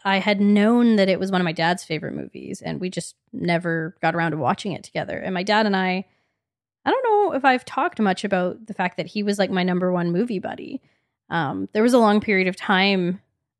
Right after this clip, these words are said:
after, like, I was, after my parents had separated and I, um, no longer was required to go stay every second weekend with him, where instead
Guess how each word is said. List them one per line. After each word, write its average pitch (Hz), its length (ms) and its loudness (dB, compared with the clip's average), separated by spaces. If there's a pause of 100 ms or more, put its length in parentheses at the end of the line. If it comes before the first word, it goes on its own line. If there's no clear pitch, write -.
(140)
after, 185 320 0
like, 170 200 0
I 170 120 2
was, 165 380 -6
after 214 180 2
my 208 100 6
parents 185 340 0
had 208 100 -18 (580)
separated 170 680 0
and 160 300 -2
I, 76 260 0
um, 65 420 -6
no 220 220 4
longer 196 720 4 (840)
was 190 140 2
required 180 520 0
to 196 60 -16
go 180 100 -2
stay 170 180 -2
every 170 200 0
second 160 320 -6
weekend 190 320 0
with 170 160 -2
him, 160 380 -4
where 175 160 0
instead 190 680 2